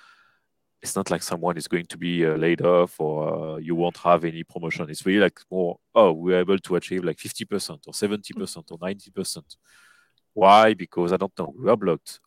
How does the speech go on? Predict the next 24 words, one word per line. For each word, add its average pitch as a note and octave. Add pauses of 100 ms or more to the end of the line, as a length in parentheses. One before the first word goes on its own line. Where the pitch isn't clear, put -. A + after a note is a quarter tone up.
or E2
maybe D#2+
some F2
other F#2+
priorities F#2+
came, F2+ (160)
came G#2+
up, F2+ (160)
or, F2
yeah, E3+
we F2+
reached, G2
uh, F#2
one F#2+
hundred G#2
percent G#2
because -
we E2
finally G2
found F#2
how F#2+
to -
do F#2
that. -